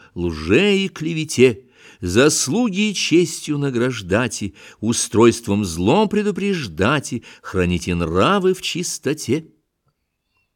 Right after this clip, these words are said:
Шестнадцатое. Покрыл я море кораблями, дал способ к приобретению богатств и благоденствий. Желал я, чтобы земледелец не был пленник на своей ниве,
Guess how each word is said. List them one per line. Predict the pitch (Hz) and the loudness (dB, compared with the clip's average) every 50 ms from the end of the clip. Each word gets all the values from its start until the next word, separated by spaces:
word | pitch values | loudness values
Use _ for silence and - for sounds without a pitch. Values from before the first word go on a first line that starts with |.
| _ _ _ _ _ - - - | _ _ _ _ _ -20 -20 -12
Шестнадцатое. | - - 131 - - 110 107 104 - - - - 87 85 90 - - - - - _ - | -8 -6 -6 -4 -2 -2 -4 -4 -4 -8 -8 -6 -6 -8 -8 -12 -18 -20 -20 -20 _ -4
Покрыл | - 107 110 107 - 104 127 143 139 131 | 0 0 0 0 2 2 4 6 6 4
я | 120 110 120 123 120 113 107 - - _ - | 4 4 4 4 4 2 -2 -6 -18 _ -4
море | 92 113 151 175 175 170 156 123 107 101 | 2 2 4 4 6 6 6 6 4 4
кораблями, | - 104 92 92 90 90 95 95 95 95 92 90 87 87 87 87 - _ _ _ _ _ _ _ | 2 0 2 2 2 4 4 4 4 4 2 2 0 0 -2 -4 -6 _ _ _ _ _ _ _
дал | - 147 214 220 202 139 | -2 0 2 2 2 0
способ | 98 - - - - - 156 165 151 - - 123 104 | -2 -6 -12 -12 -6 0 2 2 2 4 2 -2 -2
к | - - - | -2 -10 -4
приобретению | - 117 110 104 110 113 107 - - 151 160 139 117 110 110 107 | 2 4 4 4 4 0 -2 0 2 2 2 4 2 0 0 0
богатств | 101 110 113 117 110 135 165 165 156 - - - - - - _ | 0 0 0 0 2 0 0 0 -2 -6 -12 -12 -18 -20 -20 _
и | - - | -10 -8
благоденствий. | 87 90 92 92 95 92 85 92 98 95 - - - - 87 - _ _ _ _ _ _ _ _ _ - | -4 -2 -2 0 0 0 2 0 -2 -2 -4 -8 -12 -14 -18 -18 _ _ _ _ _ _ _ _ _ -8
Желал | 104 117 175 208 233 233 233 220 | -2 0 2 4 4 4 2 2
я, | 190 196 208 | 2 2 0
чтобы | 196 - - 180 185 | 0 0 0 0 0
земледелец | 180 156 180 175 175 180 151 143 180 180 165 160 151 - - - | 0 0 -2 -2 -2 -4 -2 0 0 2 0 0 -4 -6 -6 -4
не | 143 196 196 | -2 -2 0
был | 165 175 180 | 0 0 -2
пленник | 170 175 - 135 147 151 151 143 127 113 104 98 90 - | -2 -4 -4 4 6 6 8 8 6 4 2 0 -2 -4
на | - 95 | -6 -8
своей | 90 - 95 90 87 85 | -6 -4 -2 -2 0 0
ниве, | 85 87 92 98 90 85 78 - | 0 0 -2 -2 -2 -2 -4 -8